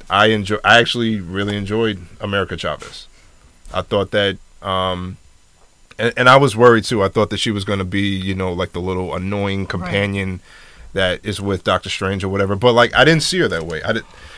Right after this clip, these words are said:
Speaker 1: you know, I really saw her as, like, you know, this, this scared, you know, teenager that, you know, doesn't know how to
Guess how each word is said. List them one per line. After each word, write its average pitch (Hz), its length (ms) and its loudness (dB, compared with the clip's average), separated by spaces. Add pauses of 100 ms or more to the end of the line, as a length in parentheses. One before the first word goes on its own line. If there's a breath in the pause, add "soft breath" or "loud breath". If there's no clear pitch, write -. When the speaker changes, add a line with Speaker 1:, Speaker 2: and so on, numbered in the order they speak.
(120 loud breath)
Speaker 1:
you 123 100 2
know, 120 140 6
I 117 220 6 (280)
really 113 280 2
saw 104 320 2
her 101 60 4
as, 101 140 -2
like, 101 180 0 (160)
you 107 120 -2
know, 98 240 0
this, 95 420 -2 (520 soft breath)
this 107 160 0
scared, 101 800 0
you 104 120 -2
know, 98 180 0
teenager 98 600 -2
that, 92 240 -2 (760 soft breath)
you 107 140 0
know, 95 300 2
doesn't 98 540 2
know 101 320 2
how 95 240 4
to 92 300 0